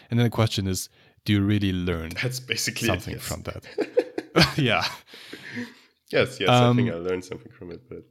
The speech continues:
Speaker 2: yeah, no, it's like, no, it, but it's, it really feels like,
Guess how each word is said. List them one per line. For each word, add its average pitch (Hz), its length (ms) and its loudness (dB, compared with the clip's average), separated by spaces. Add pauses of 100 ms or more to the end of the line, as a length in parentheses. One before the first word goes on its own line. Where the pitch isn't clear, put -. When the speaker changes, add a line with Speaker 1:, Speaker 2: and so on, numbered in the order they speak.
(160)
Speaker 2:
yeah, 85 220 -2
no, 90 340 -2
it's - 260 -8
like, 107 300 2 (420)
no, 117 200 4
it, 104 220 0
but 110 140 2
it's, - 180 -10
it 113 200 -4
really 151 180 4
feels 135 300 0
like, 110 280 4